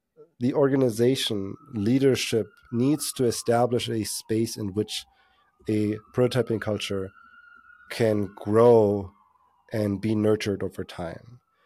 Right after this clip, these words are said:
because it is comparing it to the status quo, in a way,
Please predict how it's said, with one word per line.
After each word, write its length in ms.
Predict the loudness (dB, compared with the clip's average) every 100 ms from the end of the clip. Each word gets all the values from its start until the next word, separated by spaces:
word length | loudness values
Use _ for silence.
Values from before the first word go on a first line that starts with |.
| _ _ _
because 360 | -8 -2 -2 0
it 140 | -2 -4 _ -4
is 680 | 0 2 2 -2 -10 -12 _
comparing 500 | -12 -6 -2 0 0
it 100 | -2
to 100 | -4
the 100 | -8
status 380 | -8 -6 -6 -6
quo, 460 | -6 -2 -2 -2 -6 _ _ _ _ _ -6
in 140 | -2
a 80 | -2
way, 400 | 0 0 0